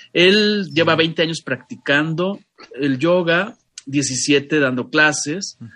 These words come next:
Speaker 1: Además tiene una faceta como escritor. Eso ya nos iremos ahí enterando, porque Paco es bien chismoso. Y
Speaker 2: Me
Speaker 1: pues
Speaker 2: encanta
Speaker 1: iremos
Speaker 2: el chisme.
Speaker 1: entendiendo. Te encanta el chisme, yo lo sé.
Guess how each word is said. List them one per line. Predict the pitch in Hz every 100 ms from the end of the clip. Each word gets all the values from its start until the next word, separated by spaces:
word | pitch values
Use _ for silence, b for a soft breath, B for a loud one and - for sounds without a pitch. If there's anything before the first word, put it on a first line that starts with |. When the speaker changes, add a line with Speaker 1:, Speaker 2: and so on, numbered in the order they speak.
| B 123
Speaker 1:
Además | 156 226 240
tiene | 254
una | 247
faceta | 226 156 170 175
como | 180 139
escritor. | 123 - 123 - 147 196 - _ _ _ _
Eso | 143 135 151
ya | 135 127 127
nos | 120 117
iremos | 127 123 127 123
ahí | 117 127 127 123
enterando, | 123 123 127 127 180 -
porque | 120 147
Paco | 143 -
es | 135
bien | 143 143
chismoso. | 131 123 123 123 170 240 B B B B B B -
Y | 185 202 220 226 _
Speaker 2:
Me | - 135
Speaker 1:
pues | 139
Speaker 2:
encanta |
Speaker 1:
iremos | 147 185 220
Speaker 2:
el | 202
chisme. | 165
Speaker 1:
entendiendo. | 147 151 147 151 160 - _ _ -
Te | 147
encanta | 127 131 156
el | 147
chisme, | 208 160
yo | 117
lo | 113
sé. | 120 151 196